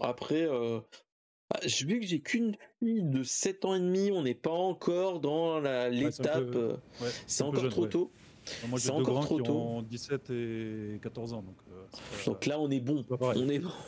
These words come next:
Speaker 1: <laughs> Alors que moi, là,
Speaker 2: Voilà.
Speaker 1: sept ans, euh, ah, sept ans et demi, c'est un petit peu,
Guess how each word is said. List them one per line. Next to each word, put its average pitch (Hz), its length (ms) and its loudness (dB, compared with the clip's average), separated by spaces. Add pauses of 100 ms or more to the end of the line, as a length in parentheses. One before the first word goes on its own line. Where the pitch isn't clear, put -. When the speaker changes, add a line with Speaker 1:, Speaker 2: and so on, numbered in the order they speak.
(320)
Speaker 1:
<laughs> 180 1120 -2
Alors 131 280 0
que 139 100 2
moi, 151 240 2
là, 165 160 2
Speaker 2:
Voilà. 135 260 2
Speaker 1:
sept - 340 -2
ans, 170 260 2
euh, 127 60 0 (160)
ah, 160 540 0
sept 139 260 0
ans 147 80 0
et 151 100 2
demi, 175 220 2
c'est - 160 0
un 120 100 -2
petit 135 240 0
peu, 165 380 2